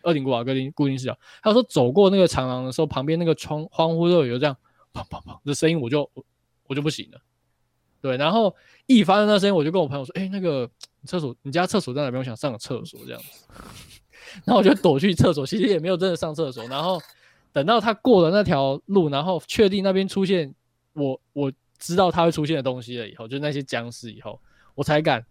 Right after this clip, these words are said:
回来，或者是他把那些东西打死以后，我才敢回来。然后等到他，他又要遇到什么东西的时候呢，我就跟他说：“哎，我回去上厕所。”这样。<laughs> 对，所以我那时候其实对我朋友非常敬佩，因为我觉得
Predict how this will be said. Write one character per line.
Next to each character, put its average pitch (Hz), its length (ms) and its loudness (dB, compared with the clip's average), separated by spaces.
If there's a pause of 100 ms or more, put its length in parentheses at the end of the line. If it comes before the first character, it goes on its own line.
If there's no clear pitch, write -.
回 117 300 -4
来， 107 140 -8
或 196 140 4
者 139 100 -4
是 160 60 -4
他 196 140 0
把 135 160 2
那 160 120 2
些 165 140 0
东 156 160 4
西 156 80 0
打 147 300 -2
死 - 200 -12
以 123 120 -18
后， 127 80 -6
我 110 60 -12
才 - 100 -16
敢 110 120 -14
回 - 180 -20
来。 - 80 -20 (640)
然 151 80 0
后 180 60 2
等 165 100 4
到 190 80 4
他， 208 180 2
他 233 180 2
又 240 160 6
要 226 200 4
遇 214 120 0
到 220 160 6
什 151 80 -2
么 139 100 0
东 160 180 0
西 170 60 -4
的 170 140 0
时 160 80 -4
候 151 100 -4
呢， 143 80 -8
我 123 80 -8
就 139 60 -6
跟 151 100 -8
他 139 60 -12
说 165 100 -12
：“哎， 202 60 -6
我 175 140 -16
回 139 140 -18
去 156 60 -18
上 156 240 -14
厕 127 260 -16
所。” - 160 -20 (120)
这 - 40 -20
样。 - 100 -18 (720)
<laughs> - 800 -20
对， 190 160 6
所 185 200 6
以 - 20 8
我 175 180 6
那 214 140 2
时 220 60 2
候 208 80 2
其 147 140 -2
实 147 220 -2 (300)
对 208 100 4
我 135 120 4
朋 127 120 -4
友 135 100 -4
非 151 240 -2
常 120 200 -8
敬 127 220 -10
佩， 139 120 -6
因 180 40 -4
为 226 60 0
我 180 80 0
觉 143 140 -4
得 143 200 -4